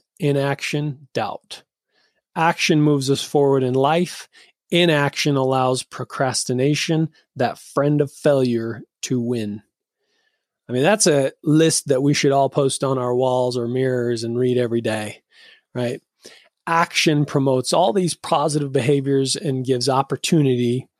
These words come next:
whereas inaction is completely stuck in the past, allows for no progress,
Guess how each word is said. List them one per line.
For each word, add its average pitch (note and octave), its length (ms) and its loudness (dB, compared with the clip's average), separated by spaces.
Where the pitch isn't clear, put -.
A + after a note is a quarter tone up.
whereas A#2+ 320 -2
inaction C3 720 -2
is B2+ 320 -2
completely D#3+ 600 -2
stuck C3+ 360 -2
in B2+ 80 0
the A#2+ 80 -4
past, A#2+ 560 -2
allows C3+ 320 4
for D3+ 180 2
no D#3+ 200 4
progress, B2+ 720 0